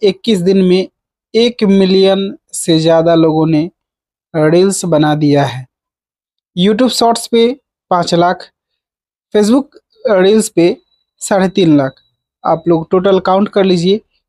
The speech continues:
कि हर platform पे ये गाना महज इक्कीस दिनों में कितना बड़ा हिट है और top music videos में बारह number पे है ये गाना। तो ये एक बहुत बड़ा achievement है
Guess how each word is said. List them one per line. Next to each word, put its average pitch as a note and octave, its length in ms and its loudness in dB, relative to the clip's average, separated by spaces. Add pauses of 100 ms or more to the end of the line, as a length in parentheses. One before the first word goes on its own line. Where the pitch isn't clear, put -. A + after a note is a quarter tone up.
(120)
कि F3 180 -8
हर A#3+ 180 0
platform G3+ 640 -2
पे G#3 180 2 (200)
ये F3+ 200 0
गाना F3 420 2 (180)
महज G#3 600 0 (180)
इक्कीस F#3 500 -4
दिनों E3+ 300 2
में D#3+ 280 -2 (760)
कितना E3+ 360 -2
बड़ा D#3 320 0
हिट C#3+ 300 -10
है C#3 400 -4 (720)
और D#3 280 0 (240)
top A3 260 0
music G3 380 0
videos F3 420 2
में D#3+ 200 0 (180)
बारह F#3 340 -2
number E3 300 0
पे D#3 140 -2
है C#3+ 140 0
ये C#3 160 0
गाना। C3+ 240 -8 (920)
तो D#3 60 0
ये G#3 400 -2 (320)
एक F#3 220 -2 (160)
बहुत F3+ 460 -2
बड़ा E3+ 280 0
achievement F3+ 720 0
है E3 120 0